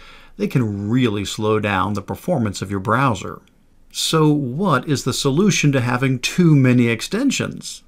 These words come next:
Well, the solution is actually having one more extension. The specific extension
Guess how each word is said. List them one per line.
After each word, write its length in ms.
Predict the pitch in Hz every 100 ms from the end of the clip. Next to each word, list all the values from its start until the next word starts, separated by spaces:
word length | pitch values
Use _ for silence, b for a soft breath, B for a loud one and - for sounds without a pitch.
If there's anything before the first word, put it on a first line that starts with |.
| -
Well, 440 | - - 302 269 B B B B
the 100 | -
solution 640 | - 120 190 277 302 294 - _ _ -
is 200 | 131 -
actually 340 | 156 151 170
having 520 | 117 107 120 151 139 104
one 320 | 110 117 180
more 340 | 190 330 247
extension. 720 | 113 - 117 107 - 92 - - _ _ -
The 280 | 117 120 117
specific 580 | - - - 226 143 113
extension 600 | 113 - 110 101 156